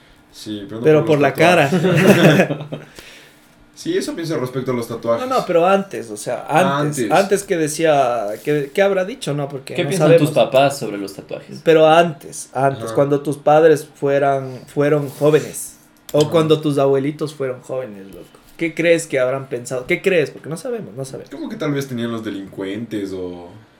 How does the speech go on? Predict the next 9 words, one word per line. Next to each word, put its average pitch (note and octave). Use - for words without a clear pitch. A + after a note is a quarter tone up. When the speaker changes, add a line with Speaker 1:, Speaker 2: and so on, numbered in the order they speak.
Speaker 1:
o G#2+
los G#2+
vándalos F#2+
o G#2
personas G#2+
que A2
no G2+
tenían G2+
control. G2